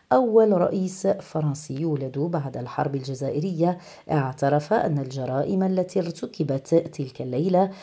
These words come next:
تحت سلطة موريس بابون لا تغتفر. وترى الكاتبة أن إحياء هذه الذكرى بهذه الطريقة ذهب إلى أبعد من القمع الدموي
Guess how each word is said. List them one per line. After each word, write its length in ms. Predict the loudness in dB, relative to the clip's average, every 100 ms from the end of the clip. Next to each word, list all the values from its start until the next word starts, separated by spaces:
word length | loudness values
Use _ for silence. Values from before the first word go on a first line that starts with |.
| -16 -4
تحت 380 | -4 -4 -4 -4 -4
سلطة 800 | -6 -6 -2 -2 -2 -4 -2 -2
موريس 540 | -2 -2 -4 -8 -2 -2 -2 -4
بابون 400 | 0 4 4 2 -8 -12 0
لا 260 | 2 2
تغتفر. 760 | 0 -8 -6 -6 -2 -2 0 -2 -4 -20 2
وترى 300 | 4 6 6
الكاتبة 500 | 6 2 0 2 2
أن 140 | 2 2
إحياء 520 | 0 -2 0 0 0
هذه 360 | -2 -4 -4
الذكرى 480 | -4 -4 -2 0 -2
بهذه 600 | -2 -2 0 0 -2 -4 -2
الطريقة 720 | -6 -2 -2 -2 -2 0 0 -2 -16 -6
ذهب 320 | 2 4 4 2
إلى 400 | 0 -2 -2 0
أبعد 640 | 0 0 0 0 2 0 2
من 260 | 0 2 2
القمع 520 | 0 2 2 2 0
الدموي 720 | 0 0 2 2 2 2